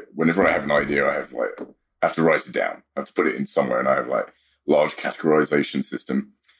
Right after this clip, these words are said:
So, like, the idea of Brew two was something that I'd been working on for a while, but it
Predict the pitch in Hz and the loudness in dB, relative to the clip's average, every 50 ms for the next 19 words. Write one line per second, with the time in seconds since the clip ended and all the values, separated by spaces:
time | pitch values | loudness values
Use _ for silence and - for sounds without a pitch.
0 | _ _ - - - 135 123 120 113 98 80 76 - - _ - 101 87 78 80 | _ _ -4 0 2 4 4 4 4 2 0 -2 -8 -8 _ 2 4 4 4 4
1 | 78 73 78 73 71 71 67 - - - 78 78 73 73 71 - - 85 80 76 | 4 2 2 2 2 2 0 -2 -4 -2 0 0 2 0 -2 -2 2 4 6 6
2 | 67 65 67 69 - - 76 71 - 73 69 69 50 52 65 69 67 - 71 69 | 4 4 0 -2 0 -2 -2 -2 -2 -2 0 0 0 2 0 0 0 0 2 2
3 | 69 69 65 - - - 69 - - 76 73 73 76 - - - 67 62 57 57 | 2 0 -2 -4 -8 -14 -8 -2 2 4 4 4 4 2 0 -2 -4 -2 0 0
4 | 55 55 64 - - _ _ _ _ _ _ _ _ _ _ - - 73 71 67 | -2 -2 -4 -6 -10 _ _ _ _ _ _ _ _ _ _ -4 0 2 2 4
5 | 69 71 71 69 62 60 62 65 65 - - _ _ _ _ _ _ _ _ - | 4 4 6 6 4 4 4 2 -2 -4 -10 _ _ _ _ _ _ _ _ 0
6 | 101 104 107 98 78 - | 2 2 2 2 0 -2